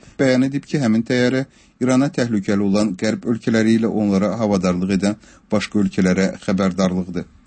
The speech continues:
Oktyabrın doqquzunda isə İran hava yer tipli Qədr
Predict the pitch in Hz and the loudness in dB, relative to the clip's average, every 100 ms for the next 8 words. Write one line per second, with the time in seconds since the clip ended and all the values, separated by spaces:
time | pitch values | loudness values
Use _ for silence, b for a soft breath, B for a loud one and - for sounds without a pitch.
0 | b b 113 - 127 120 135 131 139 143 | b b -4 0 0 2 2 0 -2 -4
1 | 139 147 147 - 160 127 131 135 135 123 | -2 0 0 0 0 2 0 -2 -2 0
2 | 120 113 113 - - 135 123 123 127 | 2 2 0 -4 -6 -4 0 0 0